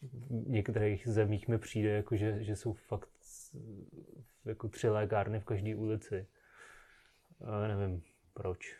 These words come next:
asi tam jsou nemocný hodně. Ale že už teda t-,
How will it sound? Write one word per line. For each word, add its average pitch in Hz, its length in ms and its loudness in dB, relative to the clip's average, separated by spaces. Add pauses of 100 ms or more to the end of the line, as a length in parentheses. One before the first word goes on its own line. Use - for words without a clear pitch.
(160)
asi 101 340 -4 (300)
tam 98 200 0
jsou 101 180 -4
nemocný 95 500 -2
hodně. 87 320 0 (800)
Ale 104 360 6
že 113 120 8
už 107 240 0
teda 117 240 10
t-, 120 200 0